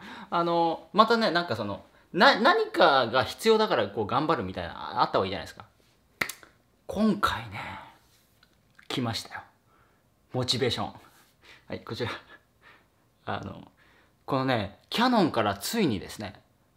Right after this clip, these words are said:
キヤノンからついにこの、えー、アールシックスのマークツー。こちらね。はい。ちょっと。これです。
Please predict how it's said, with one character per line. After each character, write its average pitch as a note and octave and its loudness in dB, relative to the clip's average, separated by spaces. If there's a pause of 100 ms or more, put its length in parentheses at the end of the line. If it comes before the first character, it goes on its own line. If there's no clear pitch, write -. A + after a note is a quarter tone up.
(280)
キ - -2
ヤ G3+ 4
ノ G#3 4
ン F3+ 2
か D#3+ 2
ら C3+ -2
つ - 2
い D#3+ 6
に B2 0
こ B2 2
の、 A#2+ 0 (340)
え G2+ -8
ー、 - -12
ア A#3 8
ー A#3+ 4
ル A#3+ 2
シ A#3 -2
ッ - -10
ク - -6
ス - -2
の B2+ 6
マ D#3 8
ー A3+ 0
ク - -4
ツ - 0
ー。 - 2 (180)
こ A2+ -8
ち B2 -4
ら A2 0
ね。 C#3+ 0 (2500)
は - -12
い。 F2+ -16 (480)
ち - -20
ょ - -16
っ - -20 (2500)
と。 - -18 (1200)
こ C3+ 2
れ C#3 6
で C#3 8
す。 - -12